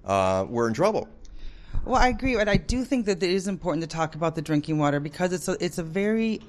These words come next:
Speaker 2: accurate picture of what's going on in this state. This state is choosing to support industry over its citizens.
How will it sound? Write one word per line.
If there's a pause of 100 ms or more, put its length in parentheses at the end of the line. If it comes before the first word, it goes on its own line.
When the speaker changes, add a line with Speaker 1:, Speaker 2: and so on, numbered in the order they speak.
Speaker 2:
accurate
picture
of
what's
going
on
in
this
state. (300)
This
state
is
choosing
to
support
industry (280)
over
its
citizens.